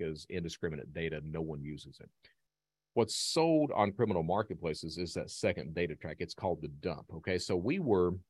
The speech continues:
we were the first group that really did a lot of phishing schemes. Um, you know, that we were the ones that really found out how profitable phishing could be. And back then, when you fished someone out, you could ask twenty different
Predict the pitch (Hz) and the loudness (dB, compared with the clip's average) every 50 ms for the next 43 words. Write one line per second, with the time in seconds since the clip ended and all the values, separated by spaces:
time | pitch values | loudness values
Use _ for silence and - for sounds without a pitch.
0 | _ - 113 123 135 147 135 104 90 - - - 107 104 98 - - - 90 87 | _ -4 -4 -2 -2 0 -2 -2 -4 -4 -2 0 0 0 0 -2 -6 -4 -2 -2
1 | 87 82 82 - 85 67 73 73 76 82 92 92 85 90 82 80 78 - _ _ | -2 -2 -2 -4 -6 -6 -6 -6 -4 -2 0 0 2 2 0 0 -2 -4 _ _
2 | _ _ _ _ _ _ _ _ _ 98 95 82 85 98 92 82 85 - 85 82 | _ _ _ _ _ _ _ _ _ -12 -6 -2 0 2 2 2 0 -4 -4 -4
3 | 78 87 87 85 80 73 - - - 98 87 - - 76 71 - - - - 67 | 0 2 2 2 2 0 -4 -2 0 0 0 0 -4 -8 -8 -10 -10 -10 -12 -12
4 | 64 - - - - - - - 78 78 73 71 69 69 67 65 - 58 - _ | -12 -14 -16 -16 -14 -14 -12 -10 -8 -6 -6 -6 -6 -8 -10 -12 -16 -18 -20 _
5 | _ _ _ _ _ _ _ _ _ _ _ _ - 95 87 82 78 82 73 87 | _ _ _ _ _ _ _ _ _ _ _ _ -10 -8 -8 -6 -8 -8 -4 -2
6 | 92 104 101 95 92 90 85 87 87 82 82 76 80 85 90 87 80 - - 85 | -2 0 0 -2 -2 -2 -2 -2 -4 -4 -6 -6 -4 -2 -2 -2 -2 -4 -6 -6
7 | 80 78 78 78 76 73 - 87 82 82 78 - _ - - 95 87 90 87 87 | -4 -4 -2 -4 -4 -4 -6 -6 -6 -6 -6 -8 _ -10 -6 -4 -2 -2 -2 -2
8 | - 85 82 76 73 76 76 - _ - 90 85 82 - 80 76 - 78 76 76 | -4 -4 -4 -4 -4 -6 -8 -8 _ -4 -4 -4 -4 -6 -8 -10 -10 -10 -6 -4
9 | 92 98 90 78 78 78 80 92 98 95 92 - 104 110 131 113 82 80 78 80 | -2 -2 0 -2 -2 -2 -2 -4 -4 -4 -6 -6 -4 -4 -2 -2 -2 -4 -6 -8
10 | - _ _ _ _ _ _ _ - 101 98 95 92 87 - - - 139 131 135 | -12 _ _ _ _ _ _ _ -4 -2 -2 0 -2 -2 -2 0 0 0 0 0
11 | - - - - - 110 92 85 82 82 95 117 120 98 85 - 85 101 123 - | -4 -8 -8 -6 -4 -2 -2 0 0 0 0 0 0 -2 -2 -4 -4 -4 -4 -2
12 | - 87 73 80 80 80 82 82 - - - - - - - 107 104 104 98 92 | -2 -2 -2 0 0 -2 -2 -2 -6 -10 -16 -20 -14 -8 -4 -2 0 0 0 0
13 | 80 87 87 - - 85 82 | 0 -2 -2 -2 -4 -10 -12